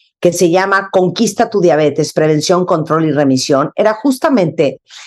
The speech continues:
para hacerles sentir a los pacientes que ellos tienen el poder para empoderarlos a hacer los cambios necesarios en su vida. Ustedes pueden definir quiénes son,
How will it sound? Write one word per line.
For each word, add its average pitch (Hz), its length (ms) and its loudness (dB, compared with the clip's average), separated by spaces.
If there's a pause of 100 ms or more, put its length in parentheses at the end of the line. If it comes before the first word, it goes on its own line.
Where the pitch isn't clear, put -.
(260)
para 220 220 2
hacerles 277 560 -2
sentir 214 300 0
a 220 60 2
los 208 160 -2
pacientes 165 600 -2
que 285 100 0
ellos 269 320 0
tienen 330 440 2
el 214 220 0
poder 170 540 0 (260)
para 220 160 2
empoderarlos 214 1000 0 (180)
a - 80 0
hacer 226 260 0
los 226 180 0
cambios 185 440 -2
necesarios 151 640 -2
en 147 120 -2
su 139 160 -2
vida. 123 340 -2 (380)
Ustedes 190 440 2
pueden 214 340 0
definir 180 420 0
quiénes 147 260 0
son, 180 360 -2